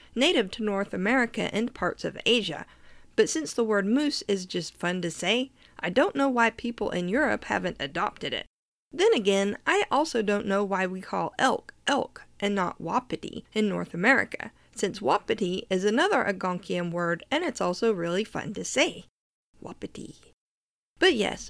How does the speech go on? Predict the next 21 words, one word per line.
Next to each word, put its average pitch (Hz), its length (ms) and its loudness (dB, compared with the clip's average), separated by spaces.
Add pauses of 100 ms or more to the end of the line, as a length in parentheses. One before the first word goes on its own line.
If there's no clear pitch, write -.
moose 320 420 4
do 262 320 2
live 226 240 10
in 226 140 4
Europe, 170 380 -4 (100)
specifically 262 720 2
Northern 233 400 2
Europe 175 400 -4
and 269 180 -2
parts - 300 -4
of 156 160 -6
Russia. - 400 -2 (720)
Like 208 260 6
reindeer, 233 480 2
moose 320 340 4
once 233 280 0
had 196 220 2
a 180 40 2
much 190 380 0
larger 175 420 -2
range. - 600 -2